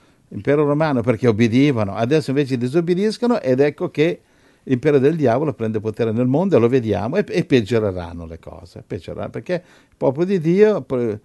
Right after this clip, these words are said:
terribile profezia, dicono che non migliorerà, non cambierà, non si pentirà.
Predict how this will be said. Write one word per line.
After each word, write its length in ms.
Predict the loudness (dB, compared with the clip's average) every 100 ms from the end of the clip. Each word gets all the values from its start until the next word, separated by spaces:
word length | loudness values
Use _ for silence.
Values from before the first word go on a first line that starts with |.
| _ _
terribile 480 | 0 2 2 2 0
profezia, 520 | -2 -4 -4 -2 -2
dicono 340 | 0 -2 -2 -2
che 140 | 0
non 200 | 0 0
migliorerà, 680 | -2 0 0 0 0 -2 -2
non 240 | -2 -2
cambierà, 680 | -4 -6 -4 -2 -2 -4 -6 -10 _ _
non 220 | 0 0
si 140 | 0 -4
pentirà. 760 | -2 -2 0 2 2 0 -4